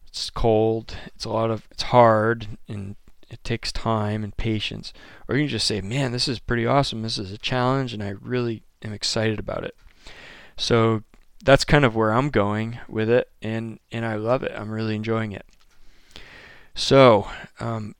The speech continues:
I'm gonna take a quick break, and then we'll move on to the next part of the show.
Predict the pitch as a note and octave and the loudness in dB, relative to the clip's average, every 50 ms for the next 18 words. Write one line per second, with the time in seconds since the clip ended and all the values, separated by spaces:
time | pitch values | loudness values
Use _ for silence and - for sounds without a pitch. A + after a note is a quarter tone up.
0 | _ - - E3+ G3 - - B2+ A2+ A2+ G#2+ - - - - - - - G#3 F#3 | _ -10 -8 -8 -6 -4 -4 -4 -4 -6 -12 -16 -12 -8 -8 2 8 10 10 10
1 | - - - A2+ A2 C#3 D#3+ - - - - - - - - - C3+ C#3 D3 D3+ | 10 6 2 2 2 2 2 2 0 -6 -8 -10 -12 -12 -10 -6 0 2 4 4
2 | D3 D3 C#3+ D3+ D#3 C#3+ - D3+ D3 C#3+ D#3 E3 - - - - - - D#3+ D#3+ | 4 4 4 2 2 2 0 0 2 2 2 0 0 -4 -8 -8 -4 0 2 2
3 | E3+ E3+ D#3+ D#3 - - - - - - - - | 2 2 0 -2 -2 0 2 2 2 0 -2 -8